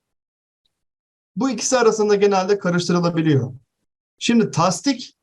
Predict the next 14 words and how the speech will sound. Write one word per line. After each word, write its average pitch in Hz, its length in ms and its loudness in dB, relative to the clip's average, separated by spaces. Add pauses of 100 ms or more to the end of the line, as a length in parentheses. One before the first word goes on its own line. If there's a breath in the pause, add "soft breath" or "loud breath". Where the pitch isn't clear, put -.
(600)
Allah 226 480 2
ve 175 140 0
peygamber 185 800 2 (280)
müteşabih 208 800 2 (180)
lafızlar 180 640 0
hakkında 160 500 -2
ne 226 120 2
söylediyse 156 800 0
ben 190 220 -2
onları 170 280 0
kabul 156 280 0
ediyorum 190 360 2
demektir. 135 500 -4 (800)
Kalben 156 640 0